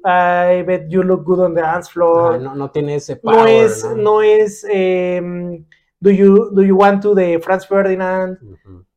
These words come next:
Speaker 1: Sí, no es Monkey Ranch de Foo Fighters. O sea, no, no trae esa energía, pero en, creo que es un grupo que, ah, que recompensa la apreciación.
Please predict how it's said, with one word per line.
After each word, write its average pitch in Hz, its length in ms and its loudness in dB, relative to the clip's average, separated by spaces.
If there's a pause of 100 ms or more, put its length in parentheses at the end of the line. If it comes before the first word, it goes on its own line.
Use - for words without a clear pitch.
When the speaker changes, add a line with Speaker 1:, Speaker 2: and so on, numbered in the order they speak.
Speaker 1:
Sí, 220 340 -4
no 196 200 2
es 202 100 2
Monkey 220 300 0
Ranch 190 460 2
de 165 260 -2
Foo 190 140 -10
Fighters. 185 440 0
O 175 60 -6
sea, 185 260 -2
no, 220 320 0
no 240 140 2
trae 269 180 4
esa 262 140 0
energía, 202 500 -6 (460)
pero 202 540 4 (200)
en, 214 380 2
creo 240 200 6
que 254 100 -4
es 262 100 -10
un 254 100 -8
grupo 240 400 -2
que, 175 340 -4 (160)
ah, 190 260 0
que 202 140 4
recompensa 196 640 0
la 202 100 4
apreciación. 156 560 -6